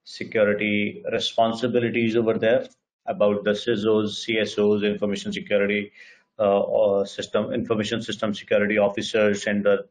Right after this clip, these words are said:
technical staff, and the non-technical staff, and the managerial, uh, uh, you know, roles over there, and then the due care. We discussed about, uh, the roles.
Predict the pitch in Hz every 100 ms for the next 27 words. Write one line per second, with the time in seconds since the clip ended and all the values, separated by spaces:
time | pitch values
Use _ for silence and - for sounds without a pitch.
0 | _ - 110 104 107 101 - 101 101 101
1 | 98 107 110 104 104 104 101 - 98 139
2 | 98 92 98 104 104 101 104 104 104 _
3 | _ _ _ 107 101 98 98 98 - _
4 | _ - 98 110 101 98 98 98 98 95
5 | _ _ _ _ _ _ 101 101 117 117
6 | 110 113 110 104 107 104 104 104 101 101
7 | 104 104 107 110 - _ _ _ _ _
8 | _ _ _ _ _ 107 110 107 107 107
9 | 104 - 110 104 - 107 104 104 104 104
10 | - - 107 101 101 98 101 101 _ _
11 | _ _ _ _ _ _ _ _ - 110
12 | 104 98 107 123 123 -